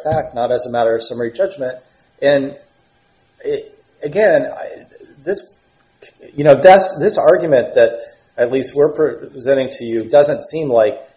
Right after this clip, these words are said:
it was crystallized and made clear by your opponent, and I'm not even sure if this is an argument they are willing to pursue, because it sounds like they just want the twenty-four hour period, which I think is,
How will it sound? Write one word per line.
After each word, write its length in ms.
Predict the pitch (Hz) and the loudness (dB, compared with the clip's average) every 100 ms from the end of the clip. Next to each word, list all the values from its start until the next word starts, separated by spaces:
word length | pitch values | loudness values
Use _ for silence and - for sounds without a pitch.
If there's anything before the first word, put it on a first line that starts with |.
| - | -8
it 60 | 120 | -6
was 180 | 123 | -6
crystallized 680 | - - - - 131 120 113 | -6 -8 -8 -2 2 2 0
and 80 | 117 | -4
made 220 | 113 - | -6 -8
clear 400 | _ 131 135 123 | _ -2 0 2
by 500 | 120 104 107 104 101 - _ _ _ | 2 2 4 0 -4 -14 _ _ _
your 120 | 127 | -4
opponent, 420 | 117 - 165 139 110 | -2 2 2 4 2
and 100 | 113 | 2
I'm 200 | 110 143 | 2 2
not 160 | 139 | 2
even 180 | 120 110 | 0 -6
sure 280 | - 120 110 | -4 0 0
if 420 | - - _ _ | -2 -12 _ _
this 160 | 120 123 | -12 -10
is 120 | 104 | -6
an 120 | 110 | -2
argument 460 | 107 117 117 110 - | 0 0 -2 -8 -4
they 260 | 113 - - _ _ - | -6 -6 -16 _ _ -2
are 340 | 117 110 - | 0 0 -4
willing 340 | 113 131 117 | 0 0 0
to 100 | 104 | -6
pursue, 540 | 98 95 - 208 196 113 | -10 -12 -8 -2 0 0
because 280 | 196 - 113 | -6 -10 -8
it 120 | 110 | -6
sounds 280 | 147 175 - | -2 -2 0
like 180 | 107 - | -2 -2
they 140 | 117 | -4
just 200 | 117 - | -4 -8
want 320 | 110 110 107 - - _ - - | -4 -2 -2 -8 -18 _ -18 -16
the 60 | |
twenty-four 640 | 113 - 123 113 110 107 | -10 -6 -4 -4 0 2
hour 300 | 117 160 98 - | 4 4 2 -2
period, 500 | 104 95 95 101 101 | -8 -8 -8 -8 -6
which 300 | 104 - - - - - | -6 -8 -20 -20 -20 -14
I 160 | 98 101 | -8 -6
think 280 | 135 110 | -8 -8
is, 280 | 107 95 - | -10 -10 -12